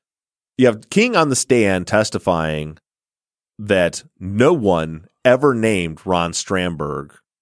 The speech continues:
in connection with the case. And, and that was because this, you know, the Pablo's defense wanted to raise Ron as an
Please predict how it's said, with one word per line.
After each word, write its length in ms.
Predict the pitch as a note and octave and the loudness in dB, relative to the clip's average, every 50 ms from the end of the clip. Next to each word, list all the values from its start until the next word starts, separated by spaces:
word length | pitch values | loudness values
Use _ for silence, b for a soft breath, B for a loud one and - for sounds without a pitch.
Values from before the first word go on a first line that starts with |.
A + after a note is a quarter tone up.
| _ _ _ _ | _ _ _ _
in 140 | F2+ F#2 | -8 -6
connection 420 | - - F2+ F2+ E2 - - F2 E2 | -6 -4 -2 -2 -2 -4 -6 -10 -12
with 120 | D2+ - | -12 -12
the 80 | - - | -14 -8
case. 480 | - - F2+ A#1+ G1+ - - - - _ _ _ _ _ _ _ _ _ _ _ _ _ _ | -4 -4 -4 -4 -4 -10 -14 -16 -16 _ _ _ _ _ _ _ _ _ _ _ _ _ _
And, 440 | A2+ A2 G2 F#2 F2+ F2+ F#2 - - | 0 2 2 2 2 0 -2 -2 0
and 120 | A2 A2 C3+ | 2 2 4
that 100 | D3+ C#3+ | 4 2
was 100 | B2 G2 | 2 2
because 640 | G2 G#2+ - - E3 G3+ F3 G2+ F#2+ G2 G#2 G#2 | 0 -2 0 2 2 4 4 4 2 2 0 0
this, 240 | G#2 G2+ F#2+ - - - | -2 -2 -2 -2 -4 -4
you 200 | E2+ G2+ F#2+ G#2 | -4 -2 0 2
know, 160 | F#2+ F2 F2 | 2 2 2
the 540 | F2+ F2+ E2+ E2 E2 E2 E2 D2 G1+ G1+ - | 2 2 2 2 2 2 0 -2 -4 -8 -10
Pablo's 320 | - - F#2 F2+ F2+ F#2+ F#2 | -4 -2 0 0 0 0 -2
defense 400 | G2+ G2+ - F2 E2+ F#2 - - | -2 -2 0 0 -2 -2 -2 -2
wanted 220 | F2+ F#2 G#2 G#2+ | 0 0 0 -2
to 60 | A#2 | -2
raise 360 | F#2 E2 D#2+ E2 F2+ F#2+ F2 - | -2 0 0 0 0 -2 0 -2
Ron 240 | E2 D2 D2+ D#2 | -2 -2 -2 -2
as 140 | F2 F2 F2+ | -4 -4 -2
an 160 | G2 G2 G2 | 0 0 0